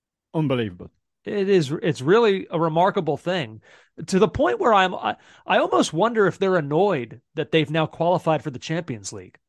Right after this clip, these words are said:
Speaker 2: Like, I, I, I'm, I'm sensing, uh, like, an effort to finish third in the group to ensure that they can once again defend this title, which they <laughs> clearly cherish
Speaker 1: Yeah, they
Speaker 2: and
Speaker 1: just
Speaker 2: treasure.
Speaker 1: can't,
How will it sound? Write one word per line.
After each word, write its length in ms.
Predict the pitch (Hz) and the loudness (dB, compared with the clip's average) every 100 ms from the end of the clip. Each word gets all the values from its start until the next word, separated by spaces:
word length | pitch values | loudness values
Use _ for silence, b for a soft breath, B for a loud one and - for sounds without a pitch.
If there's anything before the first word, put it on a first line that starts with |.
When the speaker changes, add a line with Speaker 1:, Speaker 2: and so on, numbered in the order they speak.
| - | 0
Speaker 2:
Like, 140 | 165 | 2
I, 80 | 165 | 2
I, 340 | - 190 - 190 | 2 0 0 -2
I'm, 220 | 180 - | -2 -4
I'm 160 | 190 196 | -4 -4
sensing, 720 | - 240 - 214 190 170 160 b b _ _ - | -2 -2 -2 -2 -2 -4 -8 b b _ _ -2
uh, 360 | 160 147 147 - | 2 4 2 0
like, 300 | 165 151 - | -2 -2 -4
an 140 | 185 | -6
effort 440 | - 214 - 185 - | 0 0 2 -2 -2
to 100 | 165 | -8
finish 340 | 196 190 156 | -4 -4 -6
third 420 | - 180 190 180 | -4 2 4 4
in 80 | 156 | 2
the 80 | 143 | -2
group 420 | 139 156 123 _ _ _ _ _ _ - | 0 2 0 _ _ _ _ _ _ -2
to 120 | 165 | 0
ensure 460 | 151 - - 180 156 | 0 -4 2 4 4
that 140 | 151 | 2
they 100 | 151 | -2
can 180 | - 151 | -2 -2
once 240 | 160 - | -4 -2
again 220 | 147 160 | -4 -2
defend 540 | 135 - 165 156 139 147 - | -4 -2 -2 -2 -6 -12 -4
this 260 | 151 - | -2 -2
title, 340 | - 175 170 127 | 0 2 4 0
which 200 | 131 - | -4 -6
they 100 | 151 | -8
<laughs> 0 | |
clearly 500 | - - 196 190 143 | -8 0 2 4 0
cherish 720 | - - 185 208 98 - - - | -2 -2 0 0 -6 -14 -16 -6
Speaker 1:
Yeah, 240 | 123 131 | -2 2
they 120 | 131 | 2
Speaker 2:
and 60 | 151 | 4
Speaker 1:
just 120 | 180 | 6
Speaker 2:
treasure. 240 | 220 170 | 6 6
Speaker 1:
can't, 180 | 165 170 | 2 -2